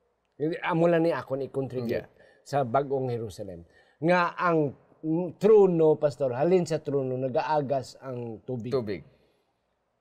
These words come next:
Speaker 1: Pakadto sa tunga sang Bagong Jerusalem. Ang punto, Pastor, nga bisan dito sa bagong langit, bagong duta,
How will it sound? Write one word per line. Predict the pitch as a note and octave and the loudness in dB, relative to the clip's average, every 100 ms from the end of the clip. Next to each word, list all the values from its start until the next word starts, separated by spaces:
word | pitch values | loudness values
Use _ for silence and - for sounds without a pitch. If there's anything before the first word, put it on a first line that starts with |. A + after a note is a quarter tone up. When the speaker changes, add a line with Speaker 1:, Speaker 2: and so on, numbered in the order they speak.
| - | -8
Speaker 1:
Pakadto | C#3 D#3 A#2 D3 C3 | -2 -2 -2 -4 -4
sa | B2+ | -6
tunga | B2 C3+ C#3+ C#3+ - | -8 -6 -6 -8 -14
sang | - B2+ B2 A#2 A#2 | -14 -12 -10 -12 -8
Bagong | C3+ C3 B2+ A2 | -8 -6 -10 -10
Jerusalem. | A#2+ B2 A2 A#2+ G#2+ G2 G#2+ _ _ _ _ _ _ - | -10 -10 -12 -16 -18 -20 -20 _ _ _ _ _ _ -2
Ang | E3+ F3+ E3+ | 0 2 0
punto, | - G3+ E3+ E3+ | 2 0 2 -2
Pastor, | - C3+ - A#2+ G#2+ G2 _ _ _ - | -4 -6 -6 -8 -10 -16 _ _ _ -4
nga | D#3 D#3 C#3+ B2 - _ _ _ _ _ _ | 2 2 2 -4 -12 _ _ _ _ _ _
bisan | _ C#3 G3+ F3+ F3+ D#3+ | _ 0 2 4 2 2
dito | D#3 D#3 | 0 -2
sa | C#3+ C3+ | -4 -4
bagong | C#3+ C3+ C3+ | -4 -4 -4
langit, | B2+ B2 A2 | -4 -6 -8
bagong | A2+ B2 A#2 A#2+ | -8 -8 -6 -8
duta, | A2 G#2+ G#2 | -10 -14 -18